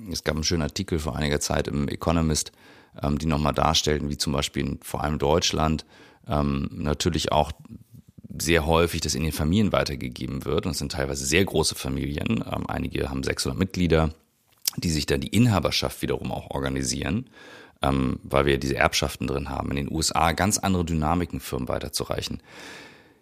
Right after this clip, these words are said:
Beobachtest du bei den Themen, die du dir anschaust, gerade zur Organisation, auch noch darunter liegende Themen, die nicht angesprochen werden, wie,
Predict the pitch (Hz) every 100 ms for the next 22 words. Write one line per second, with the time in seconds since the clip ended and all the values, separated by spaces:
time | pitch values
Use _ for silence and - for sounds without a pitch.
0 | _ _ _ _ - 73 101 120 - 107
1 | 104 90 78 78 76 - _ - 73 71
2 | - 92 98 95 76 71 - 71 - 65
3 | 65 - - 76 76 - 67 73 71 67
4 | - - 78 69 64 - 76 95 85 85
5 | 71 78 110 107 85 87 85 78 - 78
6 | 76 73 85 85 92 - 65 69 65 65
7 | 65 73 73